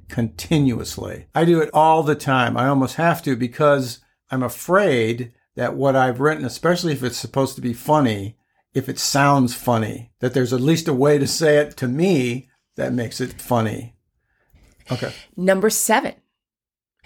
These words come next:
Speaker 2: Matthew, Mark, Peter, and Paul. This one burns me. The first letter of your character's name should always be different than every one of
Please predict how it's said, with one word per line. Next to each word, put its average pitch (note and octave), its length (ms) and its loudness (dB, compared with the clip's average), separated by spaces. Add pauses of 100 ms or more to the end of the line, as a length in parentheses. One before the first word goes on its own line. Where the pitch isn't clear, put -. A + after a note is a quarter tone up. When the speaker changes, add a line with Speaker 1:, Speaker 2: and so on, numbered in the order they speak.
Speaker 2:
Matthew, B3 600 2
Mark, F3+ 520 0
Peter, D3+ 460 -2
and C#3 200 -6
Paul. - 580 -14 (840)
This - 360 -2
one E3+ 480 2
burns A3+ 840 4
me. - 340 -6 (400)
The E3 100 -4
first B3+ 500 0
letter A3 340 4
of D#3 240 -2
your C#3 100 -6
character's F3+ 720 -2
name C#3+ 480 -6 (140)
should - 340 -6 (220)
always G#3 560 2
be A#3+ 200 -2
different E3+ 960 -2 (260)
than C#3 320 -4
every F#3 480 2
one E3+ 460 -4 (140)
of D#3 360 2